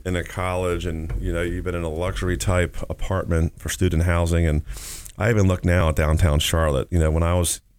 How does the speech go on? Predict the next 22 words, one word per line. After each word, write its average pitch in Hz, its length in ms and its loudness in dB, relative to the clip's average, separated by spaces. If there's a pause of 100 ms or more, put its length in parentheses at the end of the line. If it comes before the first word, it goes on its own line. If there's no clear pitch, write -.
uh, 73 280 -2
when 76 120 0
I 87 100 2
graduated 78 760 0
back 73 320 -4
in 69 420 0 (520)
nineteen 85 380 4
ninety-five 78 1080 0
and 76 220 2
moved 80 200 2
down 73 220 0
to 71 60 -2
Charlotte, 73 500 -2 (800)
man, 107 220 2
the, 87 240 2
the 90 180 0
uptown 113 440 0
condos 90 460 2
today 90 220 2
are 76 80 0
so 98 300 0
swank. 82 720 -2